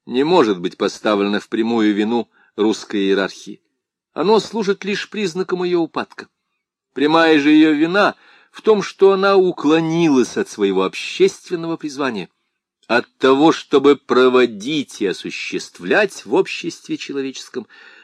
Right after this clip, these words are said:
новую духовную жизнь, открывшуюся в христианстве.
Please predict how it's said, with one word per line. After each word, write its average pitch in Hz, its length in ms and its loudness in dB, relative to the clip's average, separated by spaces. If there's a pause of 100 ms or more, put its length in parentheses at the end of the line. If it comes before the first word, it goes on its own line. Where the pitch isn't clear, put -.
новую 202 460 0
духовную 160 540 -6
жизнь, 110 400 -8 (340)
открывшуюся 107 880 -10
в - 60 -14
христианстве. - 680 -16